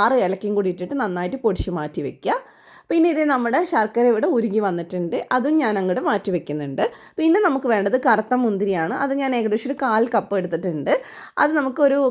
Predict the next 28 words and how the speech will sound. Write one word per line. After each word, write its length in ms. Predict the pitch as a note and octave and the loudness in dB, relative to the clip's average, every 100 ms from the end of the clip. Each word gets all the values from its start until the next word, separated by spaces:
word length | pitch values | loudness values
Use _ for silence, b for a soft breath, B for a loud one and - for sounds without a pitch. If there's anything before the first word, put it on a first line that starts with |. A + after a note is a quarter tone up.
| B3 | 2
കുറച്ച് 260 | B3 - D4+ | -2 0 0
വെള്ളത്തിൽ 420 | G#3 G3+ G3+ G#3 C4 | 2 2 0 0 0
ഒരു 80 | C4 | 0
പത്ത് 140 | A3 A3+ | -2 0
പതിനഞ്ച് 260 | A3+ A#3 B3 | 2 2 0
മിനിറ്റ് 200 | A3 A3+ A3+ | 0 -2 -2
കുതിർത്തി 320 | G3 F#3+ A3 | 0 0 -2
വെക്കുക. 180 | G3 D4 | -2 -2
അതിനുശേഷം 520 | A#3 A3+ A#3+ A3 A3 F#4 | 0 0 0 -2 0 0
നന്നായിട്ട് 360 | A#3 G3 G3 G#3+ | 0 0 0 0
അരച്ച് 260 | F#3+ F#3 A3 G3+ | 0 -2 -4 -4
മാറ്റി 260 | E3+ F3+ C#3+ | -4 -6 -8
വെക്കണം. 340 | - C3+ - - B B B B | -8 -6 -6 -8 B B B B
അപ്പോൾ 120 | D4+ D#4+ | 0 2
ഇനി 120 | F4+ G#4+ | 2 2
നമുക്ക് 200 | B3+ C#4+ | 0 0
പായസം 320 | C4 G#3 A#3 A#3 | 2 2 2 0
ഉണ്ടാക്കി 260 | F3+ E3+ F#3+ | 0 -2 -2
തുടങ്ങാം. 300 | E3+ D#3+ E3+ F#4+ | -4 -4 -4 -2
അതിനുവേണ്ടി 340 | B3 B3 A#3+ A3+ | 0 0 2 2
ആദ്യം 240 | G3+ G#3+ G#3 | 2 0 -2
തന്നെ 220 | F#3+ B3+ A4 B B | -2 -4 -6 B B
ഒരു 80 | E4+ C#4+ | -2 0
രണ്ട് 200 | C4 C4+ | 2 2
ടേബിൾ 200 | B3 G#3 A3+ | 2 2 -2
സ്പൂൺ 180 | - C#4 B3 | -2 -2 0
നെയ്യ് 220 | G3 A3+ G#3+ | 0 0 0
നമുക്ക് 240 | F3 B3+ | -2 -2